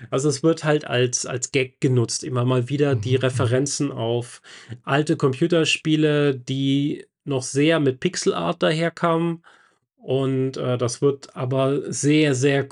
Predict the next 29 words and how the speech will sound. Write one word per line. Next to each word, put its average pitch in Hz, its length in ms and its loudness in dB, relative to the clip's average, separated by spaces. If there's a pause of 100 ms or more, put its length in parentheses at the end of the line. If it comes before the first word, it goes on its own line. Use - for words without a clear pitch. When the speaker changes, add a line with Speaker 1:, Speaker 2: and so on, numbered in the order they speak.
Speaker 1:
cool 151 300 4
in 127 180 0
diesen 123 240 2
modernen 131 520 2
Animationsstil 127 1000 0
eingepflegt 127 800 -2
und, 120 400 -6
äh, 180 220 -2
ist 214 180 -4
eine 214 100 4
sehr 175 240 2
schöne 147 360 2
Geschichte 190 560 0 (720)
über 165 800 2 (400)
einen 139 260 0
Jungen, 143 400 4
der 139 140 4
ein 135 100 2
Mädchen 123 380 2
daten 120 300 -2
möchte. 123 440 -8 (480)
Und 123 260 -4
dies, - 440 -4 (720)
das 139 160 0
ist 143 180 -6
wirklich 139 340 2
sehr, 147 240 4
sehr 131 180 2
gelungen. 165 480 0